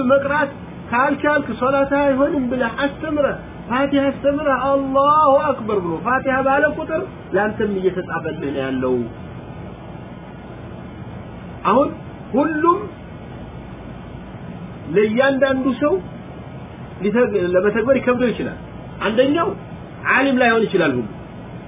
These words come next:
ሌላው ደግሞ ሀብታም አይሆንም፣ ሰደቀተን ጃሪያ የሚያደርገው የለም። ሌላው ደግሞ ልጅም የሌለው አለ። ልጅ የሌለው ሰው በሀብቱ አላህ በሰጠው ሀብት ይህንን ጀነት ማግኘት መቻል አለበት። ይህንን ኸይር ስራ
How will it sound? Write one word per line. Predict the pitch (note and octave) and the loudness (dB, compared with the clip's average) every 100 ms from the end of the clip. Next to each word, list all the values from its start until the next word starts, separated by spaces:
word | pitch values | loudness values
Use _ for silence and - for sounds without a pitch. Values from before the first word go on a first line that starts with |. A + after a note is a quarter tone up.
| - - - - - C4+ - - - - | -14 -14 -14 -14 -8 -6 -6 -6 -6 2
ሌላው | G3+ C4 C4+ | 6 8 8
ደግሞ | C#4+ C#4 E4 E4+ - - - - - | 6 4 2 2 -2 -14 -14 -14 -2
ሀብታም | G3+ C4+ C4+ C4 | 2 2 6 4
አይሆንም፣ | A#3+ G3+ F3 C#3+ - - - - - - | 6 4 4 2 -6 -12 -14 -14 -14 -6
ሰደቀተን | F3+ F#3 - G#3 G#3 | -2 0 0 0 2
ጃሪያ | A#3 A#3+ | 4 4
የሚያደርገው | A3 A3 G#3 G3 | 2 2 4 6
የለም። | F3+ D#3+ C#3 - - - - - - - - - | 6 4 -4 -10 -14 -14 -14 -14 -14 -14 -14 -6
ሌላው | D3+ F3 F#3 F3+ | 2 6 8 8
ደግሞ | F#3+ A#3+ | 6 6
ልጅም | D4 C4 B3 G#3+ F#3+ | 6 6 4 4 6
የሌለው | F#3 F#3+ F3 D#3+ | 6 6 6 4
አለ። | C#3+ B2+ - - - - - F3+ | 2 0 -6 -12 -12 -14 -10 -4
ልጅ | A3 E4+ D#4 | 2 4 4
የሌለው | E4 E4 C#4+ C4+ C4+ A#3+ | 2 4 4 6 6 4
ሰው | D4 G#4+ C4 | 2 2 4
በሀብቱ | B3+ B3+ C#4+ C#4 D#4 F4+ | 4 4 2 2 0 2
አላህ | C4+ B3+ C4 | 2 2 2
በሰጠው | B3 G3+ B3+ B3+ B3 | 4 2 2 2 2
ሀብት | G#3+ E4 G4 - | 4 2 2 0
ይህንን | A3+ D4+ D#4+ B3+ | 0 0 0 0
ጀነት | C#4 C#4+ C4 | 2 2 2
ማግኘት | B3+ B3 B3+ A#3+ | 0 0 -2 -2
መቻል | A3+ C4+ | 0 2
አለበት። | C#4 B3 F#3 F3+ - - - | 2 0 0 -4 -6 -12 -4
ይህንን | G3+ C4 D4 C#4+ | 2 4 4 2
ኸይር | B3+ C#4+ | 4 4
ስራ | B3+ | 4